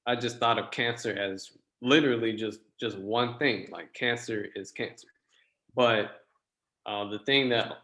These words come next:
uh, I feel like a lot of, uh, people misunderstand is that there are, there's, there's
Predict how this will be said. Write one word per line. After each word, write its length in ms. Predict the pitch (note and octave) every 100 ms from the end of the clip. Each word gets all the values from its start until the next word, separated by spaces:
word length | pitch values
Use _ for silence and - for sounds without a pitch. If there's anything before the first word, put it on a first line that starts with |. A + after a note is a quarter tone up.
| -
uh, 220 | G#2+ G2+
I 100 | G#2 -
feel 200 | B2+ A2+
like 220 | G#2 F#2+
a 60 | F#2
lot 320 | G2+ G#2 A2
of, 160 | F#2 - _ _
uh, 140 | - - -
people 240 | B2 A2
misunderstand 840 | G#2+ A2 - G2+ F#2+ - G#2 G2+
is 120 | F#2+ F#2
that 260 | F#2+ E2+ - _ _ _ _ _ -
there 240 | B2+ D3
are, 600 | B2 A#2+ A2+ A2 G#2+ G#2 - _ _ _ _ _ _ _ _ _ _ _ -
there's, 300 | C3+ B2+ -
there's 200 | B2